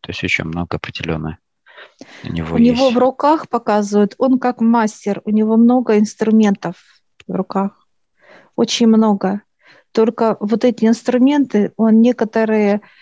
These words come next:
Speaker 2: берет, знаешь, как идет куда-то что-либо делать, и он берет только какую-то часть инструментов, которые он постоянно вот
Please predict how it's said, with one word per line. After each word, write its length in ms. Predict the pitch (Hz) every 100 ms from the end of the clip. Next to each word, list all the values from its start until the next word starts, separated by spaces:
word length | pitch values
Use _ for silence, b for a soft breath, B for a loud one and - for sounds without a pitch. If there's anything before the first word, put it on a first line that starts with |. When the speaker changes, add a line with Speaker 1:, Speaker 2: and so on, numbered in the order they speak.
| b b b
Speaker 2:
берет, 580 | 196 220 226 240 240 - _ _ _ _ _
знаешь, 340 | 214 226 294 -
как 220 | 208 220
идет 300 | 214 285 294
куда-то 480 | 220 202 202 196 196
что-либо 600 | - - 208 208 196 180
делать, 600 | 185 208 185 180 - _ _ b b b
и 100 | 226
он 140 | 226 214
берет 320 | 240 269 269
только 280 | 233 220 214
какую-то 400 | 214 220 208 208
часть 440 | - 233 202 -
инструментов, 800 | 190 - 202 214 254 254 196 190 _ _ b b b b
которые 380 | - 214 240 233
он 80 | 214
постоянно 720 | 214 - 208 208 220 214 196
вот 340 | 196 208 202